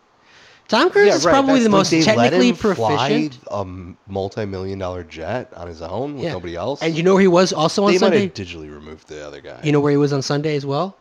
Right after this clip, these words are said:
Speaker 2: <laughs>
Speaker 3: Wait, so he did
Speaker 1: The
Speaker 3: go
Speaker 1: Grand
Speaker 3: to
Speaker 1: Prix with Shakira. He's at the Grand Prix with Shakira. No, he, he taped a, he taped a, an acceptance speech. He's at the Grand Prix with Shakira, which means it's happening.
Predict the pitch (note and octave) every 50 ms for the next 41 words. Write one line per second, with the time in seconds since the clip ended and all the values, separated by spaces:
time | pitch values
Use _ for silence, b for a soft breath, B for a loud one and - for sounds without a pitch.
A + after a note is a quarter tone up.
0 | _ - C#3 A#2+ A2 - - _ - - - - _ - - D#3+ - - F#3 F3+
1 | E3+ C#3 A2+ - B2+ B2+ F3+ G3 G#3 A3 A3 G#3+ - A#3+ B3 A#3 G#3+ F#3+ - -
2 | - - - - A3+ A3 F3+ C3+ A2+ A2 b b b b F#3+ F3 A3 G3 G3+ F#3
3 | D#3 F#3 G3 G3+ G#3+ G#3 - A3+ A3 G#3 F#3 - - E3 - - F#3 E3+ D3+ D3+
4 | E3 E3 F3+ E3 D#3+ F#3 F3+ - - - E3+ E3 - C#3 - - - E3+ D#3 -
5 | E3 D#3 D3 - C3 B2 A#2+ - B2 B2+ - - C3 A#2+ - A#2+ - _ - -
6 | - B B B B B B B - E3+ G3 F3+ F#3 D#3 E3+ G3 G#3+ G#3+ A3+ A#3+
7 | A3+ - - - A3 F3+ F3+ - E3+ G#3 B3+ - B2+ G3+ G3+ F#3+ - - - -
8 | D3+ - F#3 F#3+ F#3+ F#3+ - D3+ C3+ C3 B2+ B2